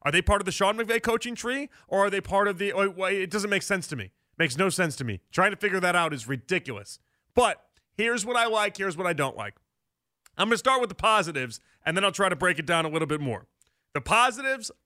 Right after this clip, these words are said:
I like that he's worked with Ethan, uh, Ethan Pocic before. Ethan Pocic was in Seattle,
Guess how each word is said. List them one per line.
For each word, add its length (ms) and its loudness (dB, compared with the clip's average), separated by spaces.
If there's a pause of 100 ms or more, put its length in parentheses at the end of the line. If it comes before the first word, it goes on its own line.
(120)
I 160 6
like 460 0
that 160 0
he's 220 -8
worked 280 0
with 220 -4
Ethan, 420 -10
uh, 220 2
Ethan 300 -6
Pocic 400 -2
before. 420 -6 (400)
Ethan 260 0
Pocic 320 2
was 140 -2
in 140 0
Seattle, 560 0